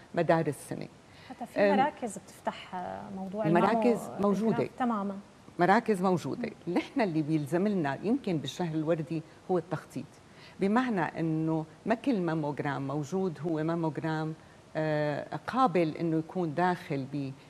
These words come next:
Speaker 1: آه، بحملة الكشف المبكر وبقدر ببعت عليه، آه،
Speaker 2: تمام.
Speaker 1: مرضى. هدول ماموجرامات، آه، آه، أجهزة شعاعية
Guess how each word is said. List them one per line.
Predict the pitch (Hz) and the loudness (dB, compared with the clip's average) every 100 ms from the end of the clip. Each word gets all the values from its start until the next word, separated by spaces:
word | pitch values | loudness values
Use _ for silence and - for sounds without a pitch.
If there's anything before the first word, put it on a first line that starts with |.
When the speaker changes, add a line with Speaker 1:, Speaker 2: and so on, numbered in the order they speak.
| - - - | -20 -20 -6
Speaker 1:
آه، | 147 131 135 131 | -2 -2 -2 -4
بحملة | 143 139 135 - - 254 226 151 - | -4 -4 -6 -8 -4 0 2 0 -2
الكشف | - 185 - | -6 -6 -4
المبكر | 160 156 170 - 170 | -2 0 -2 -2 -4
وبقدر | 156 - 170 | -2 -2 -2
ببعت | 160 165 156 156 | -2 0 -2 -2
عليه، | 139 156 165 160 - - - - | -4 -2 -2 -6 -16 -20 -10 -4
آه، | |
Speaker 2:
تمام. | 147 160 | 2 4
Speaker 1:
مرضى. | 180 151 170 165 160 - | 4 4 2 0 0 -4
هدول | 185 202 170 156 151 - - - | -2 -2 0 0 -2 -10 -12 -4
ماموجرامات، | 160 185 160 156 156 160 165 160 - - | 0 2 0 0 0 0 -2 -6 -14 -8
آه، | 147 147 143 135 - | -4 -4 -4 -6 -8
آه، | 143 143 135 - | -10 -8 -6 -2
أجهزة | 180 - 160 143 | -2 0 -4 -4
شعاعية | 139 165 151 143 175 190 | -4 -2 0 -2 -2 -4